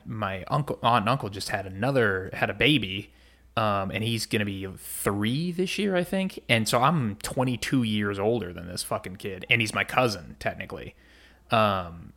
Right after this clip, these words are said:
so it's gonna be weird when I'm forty and this kid's twenty, uh, you know, for him to call me by my name. So I don't know if we even make it that long. I don't, anything could happen.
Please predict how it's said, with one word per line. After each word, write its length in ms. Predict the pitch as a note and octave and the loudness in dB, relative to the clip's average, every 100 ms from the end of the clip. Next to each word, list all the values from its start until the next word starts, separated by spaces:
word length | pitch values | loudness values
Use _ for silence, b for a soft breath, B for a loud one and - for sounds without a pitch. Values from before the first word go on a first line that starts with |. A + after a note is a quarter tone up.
| _ _ - | _ _ -6
so 220 | - A#2+ | 2 4
it's 100 | G#2 | 4
gonna 180 | - D#3 | 2 2
be 120 | A2+ | 2
weird 420 | G2 A#2 C#3+ A2 F#2+ | 0 2 4 4 0
when 160 | G2 | -2
I'm 160 | G#2 G2+ | -2 -4
forty 680 | - - G#2+ B2 A2+ F2 E2+ | -8 0 4 6 4 2 -6
and 100 | G2 | -6
this 140 | - | -6
kid's 320 | - F#2+ - | -6 -6 -6
twenty, 600 | - - A#2 A2 E2 - - B B B B - | -6 -2 0 0 -4 -16 -20 B B B B -2
uh, 580 | G2+ F#2 F2+ F2 E2+ - - | 0 0 -2 -6 -10 -14 -8
you 140 | A2+ | -4
know, 100 | F#2+ F2+ | -2 0
for 180 | G#2 | 0
him 180 | A2 A2 | 2 2
to 80 | - | 0
call 320 | - A2+ G2+ | 2 4 4
me 260 | F#2+ G2+ F#2+ | 0 -6 -8
by 220 | F#2 F2+ | -8 -10
my 220 | F2+ E2+ - | -12 -14 2
name. 280 | A#2+ F2+ D2+ | 4 4 -2
So 140 | - G#2 | -4 0
I 80 | F#2 | 0
don't 100 | F#2 | 0
know 180 | F2+ - | -2 4
if 200 | D3 C#3+ | 4 6
we 120 | B2+ | 2
even 180 | G#2 F#2 | 2 -2
make 200 | G2 F#2+ | -4 -6
it 100 | - | -4
that 200 | C2+ B1 | -6 -4
long. 220 | C2 A#1 - | -10 -12 -10
I 80 | G2+ | -10
don't, 140 | E2 - | -10 -8
anything 380 | - A2 G2 - | -2 0 -2 -6
could 140 | - | -8
happen. 360 | - D#2+ - - | -6 -6 -10 -18